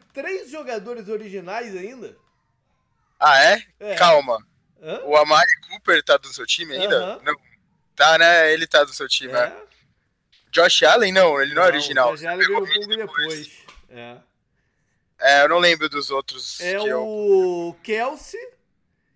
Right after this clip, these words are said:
Speaker 2: Ah, sim.
Speaker 1: e o Zeke. O Zeke foi fundamental pra você campeão, cara.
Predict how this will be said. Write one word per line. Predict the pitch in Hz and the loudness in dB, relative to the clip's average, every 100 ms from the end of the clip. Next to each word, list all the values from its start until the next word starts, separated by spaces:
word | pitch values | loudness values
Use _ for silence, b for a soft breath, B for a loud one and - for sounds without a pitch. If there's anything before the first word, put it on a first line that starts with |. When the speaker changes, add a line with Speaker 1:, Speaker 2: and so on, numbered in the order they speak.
| _ - | _ 0
Speaker 2:
Ah, | 135 151 160 | 4 4 2
sim. | - 135 123 | -8 -16 -16
Speaker 1:
e | 226 285 | -16 -16
o | 302 320 330 339 | -16 -16 -12 -12
Zeke. | 254 294 302 302 - - _ _ _ _ _ _ _ _ _ _ _ _ _ _ - | -10 -10 -10 -10 -20 -20 _ _ _ _ _ _ _ _ _ _ _ _ _ _ -16
O | 285 254 | -14 -12
Zeke | 143 123 285 349 - | -16 -12 -12 -12 -16
foi | 233 320 311 | -20 -16 -16
fundamental | - 294 233 277 381 539 508 285 466 | -16 -18 -14 -12 -12 -14 -14 -12 -12
pra | - 285 | -12 -18
você | 247 | -18
campeão, | 392 349 370 254 | -20 -18 -16 -16
cara. | 311 101 | -18 -20